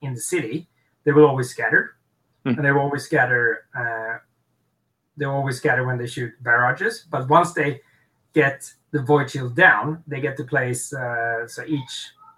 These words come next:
Speaker 1: uh, each trader has, uh, like, three teleportation tokens, and within an area of twelve inches from those tokens, they will never scatter anything.
Speaker 2: Ah,
Speaker 1: Because
Speaker 2: there's
Speaker 1: then
Speaker 2: like a
Speaker 1: they're co-,
Speaker 2: hold-
Speaker 1: then they're coordinating from the fleet above, because obviously there's a,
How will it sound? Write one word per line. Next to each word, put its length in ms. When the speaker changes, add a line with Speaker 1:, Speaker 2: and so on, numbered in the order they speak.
Speaker 1:
uh, 300
each 220
trader 320
has, 440
uh, 340
like, 200
three 320
teleportation 680
tokens, 440
and 240
within 340
an 100
area 320
of 180
twelve 360
inches 320
from 160
those 300
tokens, 420
they 80
will 160
never 240
scatter 340
anything. 340
Speaker 2:
Ah, 440
Speaker 1:
Because 140
Speaker 2:
there's 160
Speaker 1:
then 60
Speaker 2:
like 140
a 40
Speaker 1:
they're 0
co-, 60
Speaker 2:
hold- 200
Speaker 1:
then 200
they're 340
coordinating 640
from 160
the 60
fleet 260
above, 400
because 380
obviously 440
there's 320
a, 280